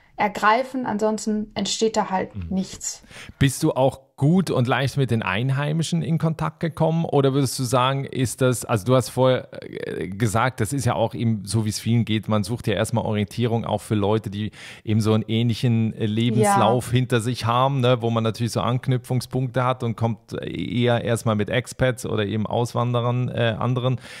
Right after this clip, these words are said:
Speaker 2: ins Gespräch. Wie ist das sonst mit Einheimischen?
Speaker 1: Ich würd immer noch sagen, dass es schwierig ist, leider. Also, ähm, wir sagen zwar immer so, die Portugiesen, ne, super offen, mega lieb und so, aber andersrum sind sie auch so ein bisschen verschlossen. Also,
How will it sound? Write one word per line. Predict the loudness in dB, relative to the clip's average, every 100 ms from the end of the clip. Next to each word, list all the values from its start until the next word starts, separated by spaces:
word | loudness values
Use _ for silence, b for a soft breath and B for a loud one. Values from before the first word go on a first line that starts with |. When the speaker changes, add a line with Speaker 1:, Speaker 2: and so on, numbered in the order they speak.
| B
Speaker 2:
ins | -2 0 0
Gespräch. | -2 -2 0 0 -2
Wie | -2 0
ist | 0 -2
das | -2
sonst | -2 -2 -4
mit | -4
Einheimischen? | -2 -2 -2 -2 -2 -4 -4 -8 -8 _ _ _ _ _ _ _
Speaker 1:
Ich | -6 0
würd | 2
immer | 4 4
noch | 2 2
sagen, | 0 0 0
dass | -2
es | -2 -2
schwierig | 2 4 4 0
ist, | -2 -2 0
leider. | 0 2 0 -2 -2
Also, | -2 2 2 2 0
ähm, | -2 -2 -2 -4 -6 _ _ _ -18
wir | -18 -14 -2 0
sagen | 4 2 2
zwar | 0
immer | 2
so, | 4 4
die | 2
Portugiesen, | 0 0 0 0 2 2
ne, | 2 -2 -6
super | -6 -4 0 2
offen, | 2 2 2 4
mega | 4 4
lieb | 2 0 0
und | 0
so, | 2 2
aber | 2 0 -2 -2
andersrum | 0 0 0 0
sind | 0
sie | 0
auch | 0 0 -4 b b b b b b b -6
so | 0
ein | 2
bisschen | 2 0
verschlossen. | 0 0 2 4 4 2 -2
Also, | 0 0 -2